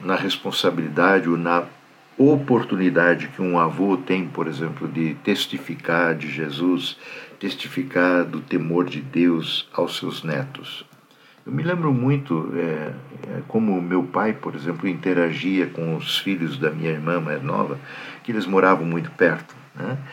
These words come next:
E eles aprenderam de Jesus com ele. E ele, assim, muitas vezes foi rejeitado, talvez pelas coisas que ele dizia, a forma como ele dizia, com a forma como ele se posicionava,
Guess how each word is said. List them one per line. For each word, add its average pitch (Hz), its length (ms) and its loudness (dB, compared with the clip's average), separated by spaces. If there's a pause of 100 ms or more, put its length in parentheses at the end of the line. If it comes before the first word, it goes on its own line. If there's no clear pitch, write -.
(540)
E 104 180 0
eles 135 340 6
aprenderam 151 760 2 (420)
de 85 180 2
Jesus 82 500 0
com 80 220 -8
ele. 67 380 -4 (220)
E 92 140 0
ele, 120 460 4 (220)
assim, 131 420 0 (200)
muitas 117 400 0
vezes 135 800 4 (420)
foi 127 400 2
rejeitado, 117 880 4
talvez 101 360 2
pelas - 320 -2
coisas 104 340 0
que - 140 -4
ele 90 100 2
dizia, 87 880 2
a 85 40 -2
forma 95 360 -2
como 95 200 -8
ele 90 120 0
dizia, 87 640 2
com 90 140 -6
a 80 40 -4
forma 101 260 4
como 98 180 -2
ele 90 80 -2
se - 140 -4
posicionava, 92 1000 0